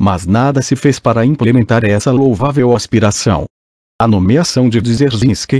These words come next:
em fevereiro de mil novecentos e vinte e quatro, como presidente do Vesenka, chamou novamente a atenção para o problema.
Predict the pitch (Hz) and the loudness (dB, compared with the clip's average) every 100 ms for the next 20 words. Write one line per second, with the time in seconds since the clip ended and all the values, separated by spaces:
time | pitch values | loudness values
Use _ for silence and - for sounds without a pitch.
0 | - 135 143 - 120 117 104 107 107 120 | -2 0 0 0 0 0 2 0 2 2
1 | 113 139 135 131 127 117 110 135 120 92 | 4 4 2 0 -2 -2 0 0 0 2
2 | 139 139 - 110 104 113 107 - 156 139 | 2 0 0 0 0 -2 -4 -2 0 2
3 | 117 127 113 95 113 135 117 113 113 110 | 0 0 0 0 0 2 0 0 0 0
4 | 110 110 - 73 - - - 143 117 120 | 0 0 -2 -6 -8 -8 -2 2 4 2
5 | 104 117 123 98 90 117 127 117 113 104 | 2 0 0 0 0 0 0 0 0 -4
6 | 85 - 135 127 120 123 120 117 107 113 | -4 -2 0 0 0 2 2 0 2 2
7 | 87 | 0